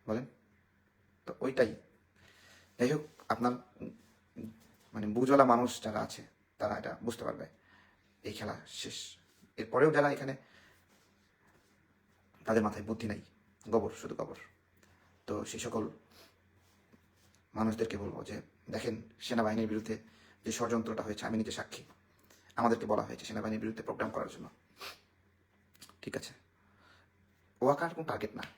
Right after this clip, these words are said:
exactly সেনাবাহিনী টার্গেট ছিল, আমি সাক্ষী দিচ্ছি আজকে। তো যাই হোক,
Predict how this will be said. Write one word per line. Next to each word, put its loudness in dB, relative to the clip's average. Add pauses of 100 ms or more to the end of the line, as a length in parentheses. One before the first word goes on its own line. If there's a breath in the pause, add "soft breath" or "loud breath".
(120)
exactly -6
সেনাবাহিনী 2
টার্গেট -6
ছিল, -12 (720)
আমি -4
সাক্ষী -10
দিচ্ছি -12
আজকে। -12 (1040 soft breath)
তো -8
যাই 6
হোক, 4